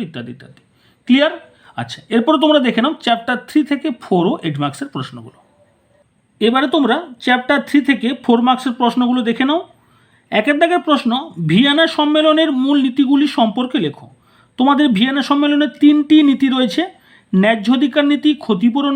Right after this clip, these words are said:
নীতি, শক্তি সাম্য নীতি। তোমাদের তিনটি নীতিকে একসঙ্গে না দিয়ে আবার পরীক্ষায় দুটোকে একসঙ্গে দিতে পারে। ক্লিয়ার? দুইয়ের দাগের প্রশ্ন, তোমরা এই চ্যাপ্টার থ্রি থেকে ফোর মার্কসের যে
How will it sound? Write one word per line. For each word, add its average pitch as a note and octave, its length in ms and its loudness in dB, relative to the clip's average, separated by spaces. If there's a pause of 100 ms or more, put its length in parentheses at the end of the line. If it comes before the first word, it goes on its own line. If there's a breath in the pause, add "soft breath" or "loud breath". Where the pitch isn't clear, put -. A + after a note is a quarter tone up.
নীতি, D4+ 200 0
শক্তি F3+ 400 -6
সাম্য C3+ 260 -6
নীতি। B2+ 200 -16 (420 soft breath)
তোমাদের B3 300 2 (140)
তিনটি C4+ 260 2
নীতিকে C#4+ 300 4
একসঙ্গে C4 400 0
না B3+ 200 2
দিয়ে G#3 240 -4
আবার G3 120 -4 (100)
পরীক্ষায় F#3 440 -2
দুটোকে C4 760 -6 (100)
একসঙ্গে A#3 360 -2
দিতে C#3+ 220 -4
পারে। G#2 140 -14 (480)
ক্লিয়ার? C#4+ 280 2 (560 soft breath)
দুইয়ের D4 220 4
দাগের D#4+ 280 0
প্রশ্ন, A3+ 200 -4 (140)
তোমরা A3 220 0 (460 loud breath)
এই F#3 120 -2
চ্যাপ্টার A#3 380 0
থ্রি C#4 120 0 (100)
থেকে D4 180 0 (140)
ফোর C4 180 -2
মার্কসের B3+ 380 -2
যে B3 120 -4